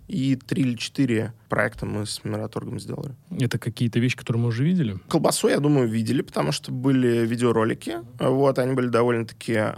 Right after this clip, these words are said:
Speaker 1: заметные. Там была очень простая идея. У Мираторга был,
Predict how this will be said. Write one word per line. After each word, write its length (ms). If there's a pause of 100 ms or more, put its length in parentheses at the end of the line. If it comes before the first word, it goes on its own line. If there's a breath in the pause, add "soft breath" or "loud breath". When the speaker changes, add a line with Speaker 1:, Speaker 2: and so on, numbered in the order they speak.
Speaker 1:
заметные. 760
Там 180
была 160
очень 200
простая 440
идея. 420
У 180
Мираторга 520
был, 500